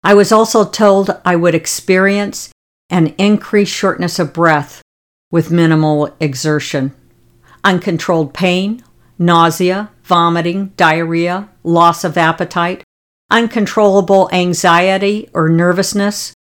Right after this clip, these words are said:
with an ongoing depression. None of this happened, though I did lose my hair and felt a little tired. I started the chemotherapy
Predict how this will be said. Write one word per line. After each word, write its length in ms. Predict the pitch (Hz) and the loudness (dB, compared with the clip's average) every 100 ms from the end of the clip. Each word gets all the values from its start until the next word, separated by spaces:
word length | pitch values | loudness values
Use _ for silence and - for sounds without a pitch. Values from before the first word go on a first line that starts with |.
| _ | _
with 220 | 180 180 | 0 2
an 200 | 165 - | -2 0
ongoing 640 | 175 175 190 175 170 175 170 | 0 2 2 2 2 2 -2
depression. 680 | 165 - 160 156 151 135 139 _ _ _ _ _ | -4 0 -2 -2 -6 -6 -10 _ _ _ _ _
None 320 | 165 175 180 | 0 2 4
of 120 | 165 139 | 2 0
this 240 | 147 - | -4 -2
happened, 500 | 165 143 151 135 139 _ _ _ | -2 -2 -4 -8 -8 _ _ _
though 120 | 180 | 2
I 120 | 156 | 2
did 200 | 143 180 | 2 0
lose 280 | 160 165 156 | 2 0 0
my 160 | 151 139 | -2 -4
hair 500 | 147 175 160 143 - _ - | 0 2 2 0 -8 _ -4
and 120 | 151 | -2
felt 300 | 180 156 151 | 0 0 -2
a 40 | |
little 240 | 139 139 131 | -4 -4 -6
tired. 540 | - 170 147 110 - _ _ _ - | 0 0 0 -6 -16 _ _ _ -4
I 80 | |
started 340 | 240 - 302 277 | -4 2 2 2
the 80 | 247 | -2
chemotherapy 840 | - 233 220 220 202 190 170 170 | 0 0 0 2 2 2 0 -4